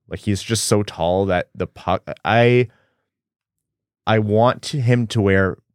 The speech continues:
heavier shin pads 'cause it seems like he takes a puck to the leg and is wincing and limping off every single game. And every time it happens, I'm like, "This is the one.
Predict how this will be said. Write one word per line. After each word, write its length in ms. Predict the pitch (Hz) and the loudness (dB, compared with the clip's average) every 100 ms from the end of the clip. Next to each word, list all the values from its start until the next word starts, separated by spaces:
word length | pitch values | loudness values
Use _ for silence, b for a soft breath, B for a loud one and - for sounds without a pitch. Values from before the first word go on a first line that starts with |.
| _ | _
heavier 640 | - - 101 90 85 85 | -8 -2 0 0 -4 -6
shin 260 | - - 87 | -8 -6 -6
pads 340 | 87 - 64 | -6 -8 -8
'cause 140 | - 92 | -6 -4
it 60 | |
seems 200 | 87 117 | 0 2
like 120 | 127 127 | 2 0
he 80 | |
takes 240 | 139 120 107 | 0 0 0
a 60 | |
puck 300 | 90 - 104 | -2 0 -2
to 80 | - | -2
the 120 | 131 | -2
leg 360 | 123 98 92 92 | 0 2 2 0
and 120 | 69 | -2
is 120 | 92 | -2
wincing 440 | 87 90 98 - 104 | 0 0 0 0 -2
and 160 | 95 | -2
limping 280 | 87 85 98 | -4 -2 -4
off 260 | 82 82 82 - | -2 -4 -4 -2
every 340 | 95 90 95 98 | 0 2 0 -2
single 340 | 98 87 87 | -4 -4 -6
game. 340 | 76 71 57 - b b b | -6 -8 -10 -16 b b b
And 100 | - | 0
every 160 | 110 120 | 2 4
time 180 | 123 113 | 2 2
it 40 | |
happens, 380 | 101 104 110 104 | 2 2 0 0
I'm 60 | 95 | 0
like, 140 | 90 - | -4 -6
"This 200 | 87 85 | -6 -4
is 120 | 87 | 0
the 60 | 107 | 2
one. 340 | 127 131 107 | 2 2 -2